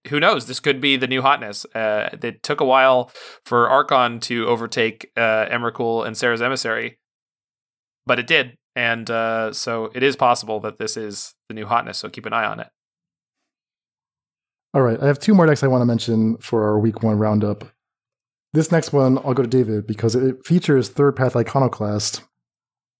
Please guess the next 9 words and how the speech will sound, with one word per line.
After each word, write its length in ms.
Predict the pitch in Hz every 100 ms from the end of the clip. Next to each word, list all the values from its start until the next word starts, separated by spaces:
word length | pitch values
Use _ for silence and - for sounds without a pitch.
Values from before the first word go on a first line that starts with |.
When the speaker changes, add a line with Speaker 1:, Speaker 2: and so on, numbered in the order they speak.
| _ _ -
Speaker 2:
the 100 | 120
new 180 | 139
Young 260 | 143 131 135
Pyromancer, 760 | - 135 139 147 - 190 208 - -
but 100 | 110
it 220 | 110 -
gives 240 | 123 113 -
artifact 400 | 120 - 107 104
tokens. 480 | 113 104 95 101